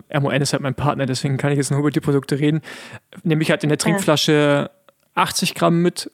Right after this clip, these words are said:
Speaker 1: und dann ein Gel pro Stunde. Das heißt, ich fahre jetzt am Wochenende zum Beispiel
Speaker 2: Mhm.
Speaker 1: einen, äh, U C I World Series Rennen in Italien. Das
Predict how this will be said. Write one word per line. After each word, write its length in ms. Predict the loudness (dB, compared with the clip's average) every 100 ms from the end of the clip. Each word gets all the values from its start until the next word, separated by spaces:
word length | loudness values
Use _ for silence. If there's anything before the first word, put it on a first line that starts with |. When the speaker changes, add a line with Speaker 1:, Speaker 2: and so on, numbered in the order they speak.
| -16 -2
Speaker 1:
und 240 | -2 2
dann 160 | 0 2
ein 220 | -2 0
Gel 160 | 0
pro 180 | 0 -4
Stunde. 280 | -6 -6 -4
Das 140 | 0
heißt, 300 | 0 0 -2 -6 -20 -20 -20 -20 _ _ _ -10
ich 140 | -2
fahre 160 | 2 2
jetzt 100 | 2
am 100 | 2
Wochenende 320 | 2 4 2
zum 160 | 0 0
Beispiel 340 | 2 2 0
Speaker 2:
Mhm. 80 | 0
Speaker 1:
einen, 260 | 0 -2 -2
äh, 280 | 0 0 -2
U 140 | -2
C 220 | -2 -2
I 420 | 0 2 2 0
World 220 | 2 2 2
Series 400 | 2 2 2 0
Rennen 140 | -2
in 80 | -2
Italien. 500 | -2 0 2 2 2
Das 240 | -2 -4